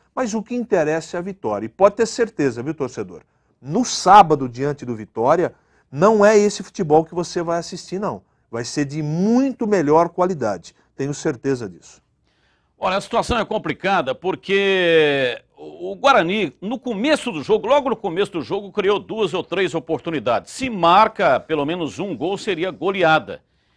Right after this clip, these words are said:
Speaker 2: E aí, como não consegue fazer, fica aquela história. Como é que nós vamos fazer? A gente se expõe, vai pra cima deles, eles não têm nada a perder.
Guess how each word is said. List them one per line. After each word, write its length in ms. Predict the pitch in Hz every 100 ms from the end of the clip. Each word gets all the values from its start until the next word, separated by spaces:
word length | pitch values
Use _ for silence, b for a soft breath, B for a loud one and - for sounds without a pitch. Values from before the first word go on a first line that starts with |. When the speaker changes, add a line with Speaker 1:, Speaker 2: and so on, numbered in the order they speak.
| _
Speaker 2:
E 80 | 160
aí, 100 | 233
como 260 | 247 294 285
não 140 | 277
consegue 680 | - 240 147 - 202 214 147
fazer, 560 | - 165 113 165 214 -
fica 320 | 190 175 220
aquela 320 | - 208 226
história. 680 | 202 - 220 180 143 92 71 _ _ _ _ _ _ _ _ _ _ _
Como 120 | 254
é 60 | 277
que 80 | 254
nós 120 | 196
vamos 180 | 170 156
fazer? 360 | 143 85 101
A 40 | 92
gente 180 | 185
se 140 | - 240
expõe, 520 | 175 - 185 247 190
vai 160 | 175 196
pra 180 | 190
cima 300 | 151 180 165
deles, 680 | - 170 240 139 82 - - - _ _
eles 300 | - 214 247
não 160 | 214 269
têm 220 | 277 254
nada 320 | 208 262 254
a 20 | 196
perder. 500 | 170 123 120 95